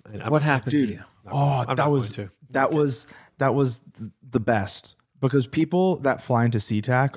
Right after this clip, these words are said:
Speaker 3: are particularly the worst. And there was a period of
Speaker 2: SeaTac.
Speaker 3: my life, uh, Seattle.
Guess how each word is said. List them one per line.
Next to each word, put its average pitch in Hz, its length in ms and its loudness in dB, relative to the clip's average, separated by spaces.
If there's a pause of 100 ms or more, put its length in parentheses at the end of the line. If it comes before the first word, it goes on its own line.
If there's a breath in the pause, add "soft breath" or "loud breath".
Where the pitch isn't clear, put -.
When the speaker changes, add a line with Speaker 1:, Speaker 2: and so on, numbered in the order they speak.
Speaker 3:
are 113 140 2
particularly 101 880 0
the 104 140 -2
worst. 101 460 -4 (260)
And 117 160 0
there 117 80 0
was 120 160 -2
a 110 40 -4 (100)
period 139 240 2
of 131 60 0
Speaker 2:
SeaTac. 120 40 -4
Speaker 3:
my 113 140 2
life, 107 400 0 (120)
uh, 120 40 -6
Seattle. 98 520 -2